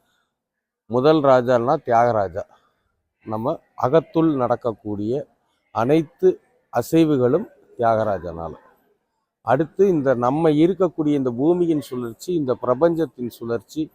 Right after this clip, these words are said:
இங்க இருக்கும் கோள்களின் சுழற்சி வந்து யாரினுடைய கட்டுப்பாட்டில் இருக்குன்னா நடராஜா. இது எல்லாத்தையும் கூட ஞானத்தை கொடுக்கக்கூடிய ராஜா. ஏன்,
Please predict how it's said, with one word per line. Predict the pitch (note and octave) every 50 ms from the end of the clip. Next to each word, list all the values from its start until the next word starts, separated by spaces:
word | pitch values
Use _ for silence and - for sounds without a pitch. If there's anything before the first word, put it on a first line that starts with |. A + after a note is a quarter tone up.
| _ _ _ _ _ _
இங்க | - B2 A#2+
இருக்கும் | C3 C3 C#3 - E3+ D#3+ C#3+ - -
கோள்களின் | E3 F#3 G3 G3 D#3+ D#3+ D3 C3 B2 A#2
சுழற்சி | - - A#2+ A#2+ B2 A#2+ - - - A#2
வந்து | G#2 G#2+ G#2+ A#2 A#2 C#3 E3+ G3+ G3 - G#2+
யாரினுடைய | A2 A#2 B2+ C3+ C#3 C#3 C3 B2 A#2 A2 A2+ A2
கட்டுப்பாட்டில் | G2+ A#2 A2+ - A#2+ G#2+ A2+ A2 G2+ G2 G2 F#2+ F#2+
இருக்குன்னா | F2+ F2+ - F#2+ G2 A2+ D#3+ - _ _ _ _ _ _ _ _ _ _ _ _
நடராஜா. | - G2+ G#2+ G#2+ B2 B2+ B2 A2 F2 F#2+ F2 - _ - _ _ _ _ _ _ _ _ _ _ _ _ _ _ _ _ _ _
இது | - G#2+ F#2+ G2+ G#2 G2+ A2
எல்லாத்தையும் | C3 C#3+ D#3 F3 F#3+ F#3 F#3 F3+ F3+ - F3 E3 D#3 D3 B2+ A#2 A2+ A2+ A#2+ B2+ - - - _ _ _ _
கூட | - G#2+ G#2+ B2 F3 - - _ _ -
ஞானத்தை | A2+ G#2+ G#2+ A#2 B2 D3+ F3 G3 G#3 G#3+ G3+ - - - F#3+ F3+ - -
கொடுக்கக்கூடிய | D3+ C#3 C#3+ - C#3 B2+ - - B2 A2 A#2 A#2+ A#2+
ராஜா. | G#2 G2+ G2+ G#2 F#2+ G2 G2+ - -
ஏன், | G#2 A2 A#2 C3 D3 E3 F#3+ G#3 G#3 -